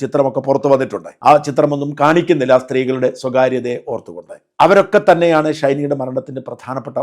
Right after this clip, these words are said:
ഉത്തരവാദികൾ എന്ന് ശരിവയ്ക്കുമ്പോഴും ഷൈനിക്ക് സ്വന്തം വീട്ടിൽ വേണ്ടത്ര പരിഗണനയും ദയയും കിട്ടിയില്ല എന്ന് വ്യക്തമാണ്. ഒൻപത് മാസമായി ഷൈനി സ്വന്തം വീട്ടിലാണ്. അതേക്കുറിച്ച് എന്തെങ്കിലും പറഞ്ഞാൽ ഇപ്പോൾ നോബിയെ വെള്ള തേക്കാൻ ശ്രമിക്കുന്നു എന്ന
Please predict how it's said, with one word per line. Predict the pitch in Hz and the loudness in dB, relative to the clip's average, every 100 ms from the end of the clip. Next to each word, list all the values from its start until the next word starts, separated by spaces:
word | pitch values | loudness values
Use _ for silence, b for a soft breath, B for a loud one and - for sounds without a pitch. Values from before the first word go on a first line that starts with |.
| 131 | -8
ഉത്തരവാദികൾ | 123 131 131 127 120 117 113 - | -8 -2 2 2 0 -6 -8 -10
എന്ന് | 117 113 | -12 -8
ശരിവയ്ക്കുമ്പോഴും | 120 127 113 110 92 87 120 151 _ _ _ _ _ - | -4 0 0 -2 -14 -12 -12 -14 _ _ _ _ _ 2
ഷൈനിക്ക് | 175 190 160 165 160 - - | 2 2 -2 -2 -2 -4 -6
സ്വന്തം | 175 196 208 165 147 | -6 0 -2 0 2
വീട്ടിൽ | 156 156 85 - _ _ _ | 2 0 -6 -8 _ _ _
വേണ്ടത്ര | 120 139 139 143 139 120 | 0 2 2 0 -2 0
പരിഗണനയും | 127 135 143 139 135 127 131 _ 120 | 0 0 -2 -2 -6 -8 -12 _ 2
ദയയും | 139 160 175 165 147 | 6 6 6 4 0
കിട്ടിയില്ല | 147 143 139 123 123 - - | -8 -6 -6 -4 -6 -6 -14
എന്ന് | 131 123 | -10 -6
വ്യക്തമാണ്. | - 107 76 _ _ _ _ _ 117 | -2 -4 -6 _ _ _ _ _ -2
ഒൻപത് | 135 143 139 | 0 2 0
മാസമായി | 135 143 143 - | -2 -2 -4 -2
ഷൈനി | 135 139 147 - _ - | -2 -2 -8 -12 _ -10
സ്വന്തം | 147 147 156 151 | -6 -2 0 2
വീട്ടിലാണ്. | 139 123 80 - _ _ 139 | -2 -2 -10 -14 _ _ 6
അതേക്കുറിച്ച് | 185 214 208 185 185 | 8 8 4 -2 -4
എന്തെങ്കിലും | 180 180 160 | -4 0 0
പറഞ്ഞാൽ | 156 156 | 0 0
ഇപ്പോൾ | 156 156 151 151 | 0 0 -2 -2
നോബിയെ | 151 165 175 160 | -2 0 2 2
വെള്ള | 139 147 160 | 2 0 0
തേക്കാൻ | 151 143 139 135 | 0 -2 -6 -8
ശ്രമിക്കുന്നു | 135 131 131 131 | -12 -12 -10 -8
എന്ന | 131 | -8